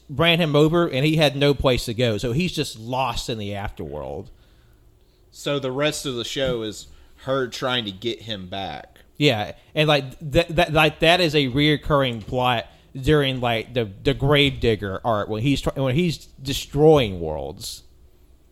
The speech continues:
Speaker 1: So she's trying to, she, 'cause she's trying
Speaker 2: I
Speaker 1: to
Speaker 2: just
Speaker 1: find him
Speaker 2: I
Speaker 1: before the Gravedigger possibly destroys the world that he's on.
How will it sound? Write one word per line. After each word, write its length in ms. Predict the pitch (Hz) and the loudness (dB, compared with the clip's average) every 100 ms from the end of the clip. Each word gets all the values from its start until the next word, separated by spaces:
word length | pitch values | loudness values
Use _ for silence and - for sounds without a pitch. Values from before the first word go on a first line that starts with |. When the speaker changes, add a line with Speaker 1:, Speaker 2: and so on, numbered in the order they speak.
| _ _ _ _ | _ _ _ _
Speaker 1:
So 260 | - - 165 | -6 4 4
she's 180 | 208 220 | 4 4
trying 220 | 220 196 | 4 4
to, 120 | 170 - - | 2 -4 -12
she, 180 | - 180 | -8 -4
'cause 240 | 170 151 | -2 -2
she's 280 | 226 240 - - | 0 -2 -4 -10
trying 240 | - 190 190 | -2 2 4
Speaker 2:
I 60 | |
Speaker 1:
to 40 | 147 | 2
Speaker 2:
just 80 | 165 | 6
Speaker 1:
find 300 | 170 165 151 - - - | 6 6 2 -6 -20 -6
him 520 | 131 247 233 165 160 | 2 6 8 6 4
Speaker 2:
I 40 | 165 - - | 0 -6 -2
Speaker 1:
before 440 | 185 165 - 185 180 | 0 0 4 6 6
the 100 | 151 | 4
Gravedigger 720 | 135 170 196 156 143 147 135 - _ _ _ - - | 4 4 4 2 2 2 0 -4 _ _ _ -18 -2
possibly 480 | - 185 190 175 160 | 4 4 4 2 2
destroys 400 | 147 - 160 147 | 0 4 4 4
the 80 | |
world 240 | 135 147 123 | 4 4 4
that 120 | 120 | 2
he's 160 | 151 127 | 2 4
on. 460 | 123 98 - 110 | 2 0 -6 -10